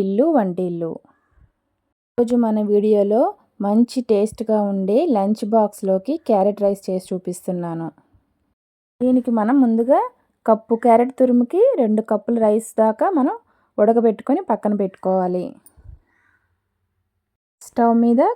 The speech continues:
కడాయి పెట్టుకొని, కడాయి హీట్ అయిన తర్వాత హాఫ్ కప్ దాకా ఆయిల్ వేసుకోవాలి. ఆయిల్ హీట్ అయిన తర్వాత పావు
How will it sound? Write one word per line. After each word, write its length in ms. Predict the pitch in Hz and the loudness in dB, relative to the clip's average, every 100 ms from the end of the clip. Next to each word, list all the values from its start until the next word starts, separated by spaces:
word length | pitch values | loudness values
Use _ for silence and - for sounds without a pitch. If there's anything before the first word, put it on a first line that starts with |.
| - | -2
కడాయి 280 | 208 208 214 214 | 0 0 0 -2
పెట్టుకొని, 420 | 214 220 240 403 508 _ - | -4 -2 0 0 -6 _ -4
కడాయి 260 | 240 254 254 | 0 2 2
హీట్ 200 | 226 220 | -2 0
అయిన 120 | 226 220 214 | 0 0 0
తర్వాత 360 | 208 214 214 370 508 _ _ _ - 208 | -2 -4 -2 -4 -4 _ _ _ -6 0
హాఫ్ 240 | 220 226 - | 0 0 -2
కప్ 180 | 233 233 240 | -2 2 0
దాకా 240 | 220 320 494 _ 233 | 2 0 -4 _ -4
ఆయిల్ 180 | 208 208 196 | -2 0 -2
వేసుకోవాలి. 600 | 190 - - 190 185 185 220 _ _ _ _ _ _ _ _ - 226 | -4 -6 -4 -2 -2 -6 -10 _ _ _ _ _ _ _ _ -8 0
ఆయిల్ 200 | 233 285 | 2 4
హీట్ 160 | 269 233 | 2 2
అయిన 120 | 233 233 | 2 2
తర్వాత 400 | 226 214 214 214 302 480 _ _ _ _ 247 | 2 2 2 0 -2 -4 _ _ _ _ 2
పావు 220 | 226 | 4